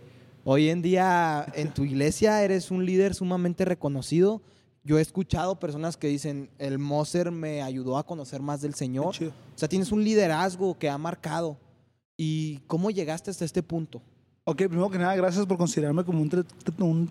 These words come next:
Speaker 2: joven trascendente. Qué chido, gracias.
Speaker 1: No, no hay
Speaker 2: Se
Speaker 1: nada.
Speaker 2: aprecia mucho eso. Este, únicamente, digo, va a sonar muy así como que muy bíblico, muy, como espiritualoide, pero creo que fue la gracia de Jesús. Te voy a decir por qué. De mi familia, mi papá,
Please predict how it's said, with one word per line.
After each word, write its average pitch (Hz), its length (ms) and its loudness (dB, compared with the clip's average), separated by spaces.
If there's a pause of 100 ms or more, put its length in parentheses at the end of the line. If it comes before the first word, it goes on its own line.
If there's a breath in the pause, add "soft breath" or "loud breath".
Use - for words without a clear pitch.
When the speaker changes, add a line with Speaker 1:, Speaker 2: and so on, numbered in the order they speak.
(120)
Speaker 2:
joven 180 260 2
trascendente. 156 600 2
Qué 165 100 -4
chido, 170 300 0
gracias. 151 400 -4 (100)
Speaker 1:
No, 123 220 -8
no 123 100 -4
hay 127 60 -4
Speaker 2:
Se 123 60 -6
Speaker 1:
nada. 127 100 -2
Speaker 2:
aprecia 156 180 -2
mucho 170 300 0
eso. 175 180 -2
Este, 170 560 0 (1000 loud breath)
únicamente, 285 680 2 (120)
digo, 220 200 4
va 214 100 4
a - 20 0
sonar 254 240 2
muy 247 120 2
así 247 140 2
como 247 240 0
que 208 140 0
muy 196 220 2
bíblico, 226 520 0
muy, 202 200 4
como 208 180 0
espiritualoide, 202 640 2
pero 180 300 2 (840 loud breath)
creo 202 240 2
que 208 180 2
fue 190 260 -4
la 190 100 2
gracia 185 340 0
de 175 100 0
Jesús. 147 440 -8 (440 loud breath)
Te - 80 0
voy 196 60 4
a - 20 2
decir 214 160 -2
por 190 180 0
qué. 170 220 0 (880 loud breath)
De 190 140 2
mi 190 160 2
familia, 208 380 2
mi 190 80 0
papá, 180 340 2